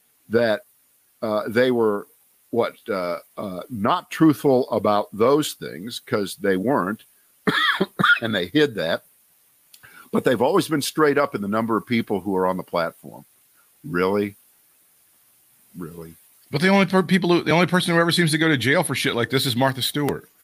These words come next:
Speaker 2: I'm sorry. I mean, they, they, there always seems to be some very serious threats about, "Well, if you fudge the numbers, it's gonna be a big deal." But the only person who ever <laughs> really gets in trouble, and that was some insider trading too, but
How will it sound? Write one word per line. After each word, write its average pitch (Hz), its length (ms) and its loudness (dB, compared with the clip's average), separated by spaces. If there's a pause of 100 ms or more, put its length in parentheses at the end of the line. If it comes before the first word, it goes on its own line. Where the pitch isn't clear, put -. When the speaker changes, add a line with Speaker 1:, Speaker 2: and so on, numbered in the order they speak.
(180)
Speaker 2:
I'm 123 100 2
sorry. 101 500 0
I 101 40 -6
mean, 135 160 2
they, 143 300 2
they, 165 220 -2
there 151 140 4
always 185 260 4
seems 190 220 0
to 156 60 -2
be 139 160 2
some 131 240 -8 (360)
very 151 260 -2
serious 147 480 -4
threats 147 300 0
about, 127 240 0 (200)
"Well, 131 260 0
if 120 80 -2
you 113 100 -2
fudge 151 360 -2
the 156 120 0
numbers, 160 360 0
it's - 120 -8
gonna 123 140 -4
be 127 100 0
a 117 60 0
big 117 260 -4
deal." 135 240 0
But 110 120 -4
the 120 100 -4
only 135 140 -4
person 127 300 -4
who 127 80 -2
ever 131 180 -2
<laughs> 120 140 -4
really 147 140 -2
gets 131 160 -4
in 104 80 -6
trouble, 131 260 -2
and 104 80 -2
that 113 120 0
was 113 120 -4
some 110 140 -6
insider 101 360 -6
trading 104 320 -10
too, 120 380 -6
but - 140 -16